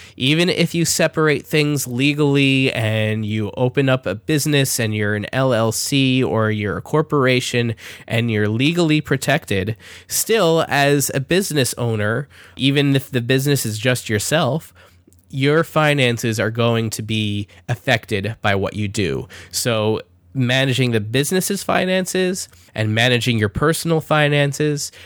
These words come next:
those have to be front and center to make sure you're, s-, you're staying completely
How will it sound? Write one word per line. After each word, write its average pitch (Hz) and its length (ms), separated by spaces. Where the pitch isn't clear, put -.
those 135 460
have 131 280
to 131 80
be 113 480
front 143 380
and 127 200
center 110 320
to 104 140
make 117 240
sure 120 180
you're, 107 180
s-, - 260
you're 107 160
staying 120 520
completely 117 800